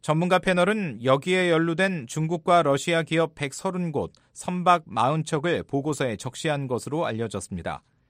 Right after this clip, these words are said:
서방 외교관들은 싱가포르 미북 정상회담 이후 북한이 비핵화 조치에 진전을 보이지 않았던 것이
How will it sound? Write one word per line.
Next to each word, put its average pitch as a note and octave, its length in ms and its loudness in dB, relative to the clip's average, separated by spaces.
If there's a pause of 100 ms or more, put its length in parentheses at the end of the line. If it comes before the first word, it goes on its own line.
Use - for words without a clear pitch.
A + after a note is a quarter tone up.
(440)
서방 F#3 460 4
외교관들은 F3 880 2
싱가포르 F#3+ 500 2
미북 D#3+ 380 0
정상회담 D#3+ 680 0
이후 C#3 380 -4 (320)
북한이 D#3+ 560 0
비핵화 D#3 400 2
조치에 D#3 380 -2
진전을 D#3+ 560 -2
보이지 D3+ 340 -2
않았던 C3 420 0
것이 B2 360 -4